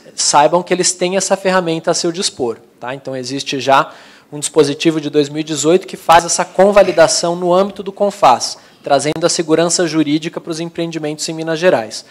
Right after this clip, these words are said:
Por conta da mudança que ocorreu no ano de dois mil e dezessete na área tributária, nenhum outro estado vai poder seguir o exemplo de Minas Gerais e fazer uma lei estadual própria e, através dessa lei estadual própria,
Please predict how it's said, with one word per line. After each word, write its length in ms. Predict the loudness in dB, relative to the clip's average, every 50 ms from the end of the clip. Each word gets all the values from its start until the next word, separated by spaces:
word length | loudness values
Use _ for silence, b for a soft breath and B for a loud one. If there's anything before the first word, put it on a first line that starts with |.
| b b b b b b b _
Por 140 | -2 -2 2
conta 380 | 4 4 4 6 6 4 4
da 100 | 4 4
mudança 540 | 4 4 4 4 4 4 6 4 2 0 0
que 100 | 0 -2
ocorreu 500 | 0 2 4 2 4 4 4 4 4 4
no 140 | 4 4 4
ano 180 | 2 2 0
de 100 | -2 -2
dois 180 | -2 0 0 0
mil 140 | -2 -4 -6
e 20 |
dezessete 720 | -4 -4 -4 -2 0 2 4 4 4 4 2 -2 -8 -10 b b b b b b b
na 180 | -2 2 4 6
área 320 | 6 6 6 6 6 4
tributária, 720 | 2 0 -4 -6 -6 -6 -2 2 4 4 4 4 2 0 -4
nenhum 460 | -4 -2 -2 -2 0 0 2 4 4
outro 240 | 4 4 2 0 -2
estado 540 | -2 -2 2 4 6 8 8 6 4 4 4
vai 120 | 4 4
poder 280 | 4 2 0 0 2 2
seguir 340 | 0 0 -4 -6 -2 2
o 100 | 4 4
exemplo 440 | 4 4 2 0 -2 -2 -4 -6 -6
de 80 | -6 -6
Minas 260 | -4 -2 -2 0 2
Gerais 320 | 4 4 6 6 4 2
e 60 | 2 -2
fazer 240 | -8 -6 -4 -2
uma 140 | -2 0 0
lei 160 | 2 2 0
estadual 480 | 0 0 0 0 0 2 4 4 4 4
própria 580 | 2 4 6 6 6 6 4 2 -2 -2 -4 b b b b b b b b b 4
e, 60 | 4
através 500 | 4 6 6 6 6 6 6 6 6 6
dessa 260 | 4 2 4 4 4
lei 140 | 4 4 4
estadual 400 | 2 2 2 4 6 6 6 6
própria, 420 | 6 6 4 4 4 2 -2 -2